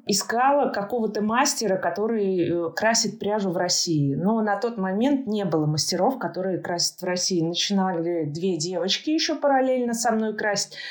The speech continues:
Ну, просто, условно говоря, мы просто пробовали красить. Ну, и я в какой-то момент моему уже бывшему мужу заказала краски себе на восьмое марта. И, собственно говоря,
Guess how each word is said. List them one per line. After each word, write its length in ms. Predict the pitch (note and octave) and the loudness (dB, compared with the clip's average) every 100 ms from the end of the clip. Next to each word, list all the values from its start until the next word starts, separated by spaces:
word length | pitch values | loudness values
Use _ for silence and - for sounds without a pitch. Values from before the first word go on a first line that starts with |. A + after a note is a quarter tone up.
| - | 0
Ну, 140 | D4+ - | 0 2
просто, 280 | D#4 - | 0 2
условно 440 | A#3+ - B3 F3+ E3 | 0 2 0 0 0
говоря, 240 | E3 F3 | 0 0
мы 160 | E3 E3 | -2 0
просто 300 | A3+ C#4 F#3+ | 0 0 -2
пробовали 480 | F#3+ G3+ E3+ E3+ E3+ | -2 -2 -2 -2 -2
красить. 440 | F3 D3+ C#3+ - | 0 2 0 0
Ну, 140 | F#4 | -2
и 100 | - | 0
я 380 | A#3+ A#3 A3+ A3+ | 0 0 2 2
в 140 | G3+ - | 2 -4
какой-то 320 | - G3+ G3+ | -2 0 0
момент 460 | F#3+ G3 F#3 D#3 | 0 0 -2 -2
моему 300 | F3 F3 E3+ | -2 -4 -2
уже 240 | D#3 C#3 F3 | -2 -2 -2
бывшему 500 | F#3+ F#3 - E3 F3 | -2 -4 -4 -2 -2
мужу 360 | F3 D3+ D3+ D3 | -2 -2 -4 -4
заказала 840 | F3+ G#3 G3+ G3 G#3 F3+ F3 D#3 | -2 2 2 2 0 2 2 0
краски 400 | A3 B3+ - F#4+ | 0 0 0 -2
себе 360 | - E4+ C#4+ C#4+ | 0 0 2 2
на 120 | C4+ | 2
восьмое 460 | B3+ B3 A#3+ A3+ | 2 0 -2 0
марта. 420 | G#3 G3 F#3 - A3 | 2 2 0 0 2
И, 120 | F#4+ | 2
собственно 460 | - C4+ C4+ G#3 | 2 0 0 0
говоря, 560 | F3+ E3+ E3+ F#3+ C#4+ D4+ | 0 0 0 2 0 0